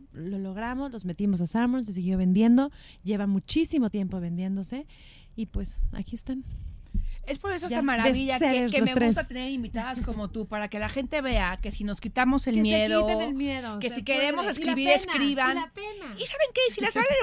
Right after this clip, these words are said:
Speaker 2: una persona, que yo siempre digo, "¿Quién me va a leer?". A lo mejor nada más mi papá
Speaker 1: No
Speaker 2: y
Speaker 1: te,
Speaker 2: mamá
Speaker 1: no
Speaker 2: y
Speaker 1: importa,
Speaker 2: tú.
Speaker 1: no importa,
Speaker 2: <laughs> Este,
Speaker 1: yo, yo te voy a leer, segura.
Speaker 2: no importa, pero el punto es, lo hicieron y traten, porque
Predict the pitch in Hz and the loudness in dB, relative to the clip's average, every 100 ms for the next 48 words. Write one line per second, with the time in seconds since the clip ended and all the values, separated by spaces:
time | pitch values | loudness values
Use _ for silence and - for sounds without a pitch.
0 | 440 427 262 226 285 247 240 247 285 254 | 4 4 6 6 8 8 6 2 0 0
1 | 214 214 - - 262 311 269 240 240 220 | 0 0 -2 -6 -4 0 0 0 0 8
2 | 208 202 240 247 254 240 196 196 214 233 | 10 10 8 6 2 0 -2 -2 0 0
3 | 233 214 226 233 240 294 233 196 254 285 | 0 2 2 4 2 2 0 0 2 2
4 | - - 226 294 277 294 277 254 208 254 | -2 -6 -2 0 0 -2 0 0 0 -2
5 | 240 294 320 330 277 247 214 - 233 254 | -4 -4 -2 -2 -2 -6 -12 -16 -10 -8
6 | 226 226 285 349 381 294 262 262 262 277 | -8 -8 -6 -6 -4 -4 -4 -8 -8 -8
7 | 277 320 339 339 285 - - - - - | -8 -8 -6 -6 -6 -12 -20 -16 -12 -4
8 | 269 254 - 285 247 262 285 - - - | -2 0 2 2 2 -2 -4 -12 -20 -8
9 | 254 - 254 240 196 185 202 233 | -6 -2 -4 -4 -6 -8 -8 -12